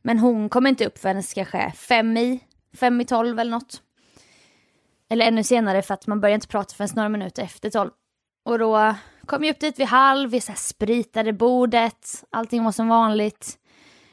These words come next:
Ganska mörkt där, men jag tände upp lite och så. Och sen så bestämde jag mig för att göra en hygienisk gärning då, att tvätta puffskydden.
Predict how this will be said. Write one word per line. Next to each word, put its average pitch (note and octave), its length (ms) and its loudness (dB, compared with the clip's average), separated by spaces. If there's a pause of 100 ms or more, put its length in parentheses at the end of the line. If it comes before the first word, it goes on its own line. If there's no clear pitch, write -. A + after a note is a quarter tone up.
Ganska G#3 280 -8
mörkt A3 420 2
där, G#3 100 0
men G3+ 100 -2
jag G3 80 -2
tände C4+ 260 2
upp - 140 -2
lite A#3+ 280 0
och G3 80 -6
så. G#3 180 0 (200)
Och A3 100 -6
sen A3 160 -4
så G3+ 240 0 (460)
bestämde G#3+ 380 -6
jag G#3 60 -2
mig G#3 100 -6
för A3 80 -6
att G3 80 -8
göra G#3+ 120 2
en G3 120 -2 (320)
hygienisk C4 1040 0 (420)
gärning A#3 500 4
då, A#3+ 80 6
att - 380 0
tvätta F#3+ 440 -4 (260)
puffskydden. G#3+ 800 0